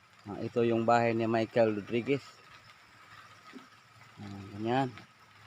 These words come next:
Ah, dito kami maglilinis sa baba. Kailangang malinis na malinis.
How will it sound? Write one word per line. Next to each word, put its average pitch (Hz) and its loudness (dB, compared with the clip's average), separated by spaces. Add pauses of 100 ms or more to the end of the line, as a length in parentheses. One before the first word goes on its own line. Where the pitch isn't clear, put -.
(260)
Ah, 123 8
dito 131 4
kami 131 6
maglilinis 120 6
sa 113 4
baba. 110 4 (1600)
Kailangang 113 2
malinis 113 2
na 113 0
malinis. 113 0